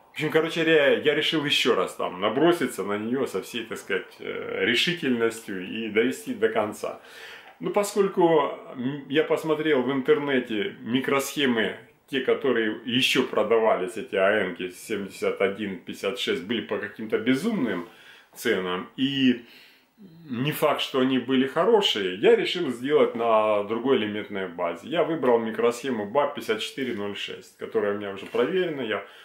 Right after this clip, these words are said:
купил там десяток за вменяемые деньги, и я подумал, что вот я сделаю, а, на этой микросхеме. Я сейчас вам покажу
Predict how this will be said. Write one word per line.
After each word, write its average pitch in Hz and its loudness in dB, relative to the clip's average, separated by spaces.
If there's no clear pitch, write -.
купил 156 -6
там 98 0
десяток 92 -4
за 92 2
вменяемые 101 0
деньги, 131 -4
и 101 -10
я 139 -4
подумал, 113 -2
что - -12
вот 87 -10
я 113 4
сделаю, 104 -2
а, 87 -4
на 110 2
этой 117 -2
микросхеме. 113 -2
Я 151 2
сейчас 131 -2
вам 123 2
покажу 117 0